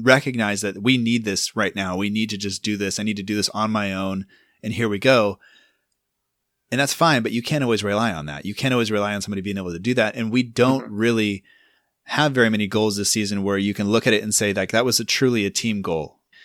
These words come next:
Speaker 1: It doesn't matter
Speaker 2: Yeah.
Speaker 1: who scored it because we put it together. It was built from the back and it was all this stuff. And I think that is,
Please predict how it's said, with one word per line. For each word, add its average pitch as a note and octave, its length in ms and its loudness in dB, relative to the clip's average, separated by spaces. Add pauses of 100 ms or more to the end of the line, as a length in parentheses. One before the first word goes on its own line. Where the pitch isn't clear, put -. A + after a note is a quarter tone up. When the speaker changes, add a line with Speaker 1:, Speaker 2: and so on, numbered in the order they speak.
(220)
Speaker 1:
It C3+ 60 2
doesn't C3+ 200 4
matter B2+ 160 6
Speaker 2:
Yeah. G#2+ 80 2
Speaker 1:
who A2+ 80 0
scored B2 340 4
it G2+ 60 0
because G#2 240 -4
we G2+ 80 -2
put A#2 200 -2
it A2+ 100 0
together. G#2+ 400 2
It G#2 60 -2
was G#2 120 -6
built A2+ 240 0
from G#2 140 -6
the G2+ 60 -4
back G2+ 280 2
and G2 60 -4
it F#2+ 40 -8
was F#2+ 120 -6
all G#2+ 100 0
this G2+ 140 -2
stuff. G2 240 -2 (420)
And A#2 100 0
I A2+ 80 2
think C#3+ 240 -4
that A#2+ 300 2 (140)
is, G#2+ 540 0